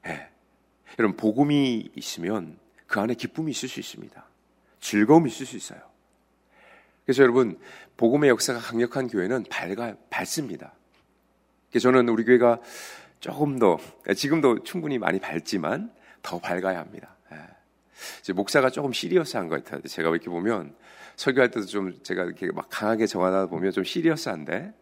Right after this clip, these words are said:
우리가 늘 좀 밝아야 됩니다. 예. 좀 환하게 웃고, 복음의 역사가 있는 곳에는요, 우리 행복할 수 있어요. 하나님의 기쁨이 있을 수 있습니다.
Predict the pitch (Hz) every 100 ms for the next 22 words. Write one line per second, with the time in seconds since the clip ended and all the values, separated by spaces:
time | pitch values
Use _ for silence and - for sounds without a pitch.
0 | _ _ - 123 120 120 104 - - 131
1 | 135 127 - 85 104 143 127 - 73 78
2 | - - _ - 80 80 - _ _ _
3 | _ 92 85 - 139 117 85 82 - 120
4 | 247 _ _ _ _ _ _ - - -
5 | 123 139 180 139 - 151 156 110 104 117
6 | 110 107 143 104 104 123 - 226 247 -
7 | - - 180 - - - - - _ _
8 | _ _ _ _ - 156 165 156 - -
9 | 156 - 107 - - - - -